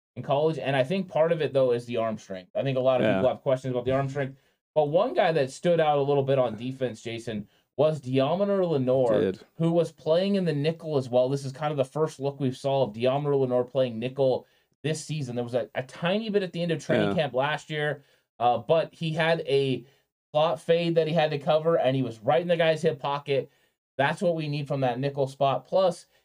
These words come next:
Speaker 1: he may be the best tackler from the cornerback position that we have. Putting him in there on nickel situations where he can help in, in,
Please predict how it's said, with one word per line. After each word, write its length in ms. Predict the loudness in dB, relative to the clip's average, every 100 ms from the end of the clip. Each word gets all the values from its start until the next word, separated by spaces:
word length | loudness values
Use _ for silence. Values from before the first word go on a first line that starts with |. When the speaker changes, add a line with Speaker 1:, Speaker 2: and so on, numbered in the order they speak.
| _
Speaker 1:
he 100 | -6
may 240 | -4 -2 -2
be 240 | -2 -2
the 140 | -2 0
best 340 | 0 0 -2
tackler 400 | -4 -4 -4 -8
from 240 | -2 -2 -2
the 60 |
cornerback 500 | -2 -2 0 -2 -2
position 320 | -8 -8 -6
that 120 | -4 -4
we 100 | -6
have. 420 | -4 -2 -2 -4 _ _ _
Putting 200 | -2 -2
him 180 | -4 -4
in 120 | -2
there 120 | 0 0
on 140 | 0
nickel 240 | -4 -6
situations 720 | -8 -8 -4 -4 -4 -4 -6 -4
where 100 | -6
he 120 | -4
can 180 | -6 -4
help 280 | -2 -2 -4
in, 180 | -6
in, 380 | -4 -2 -2 -6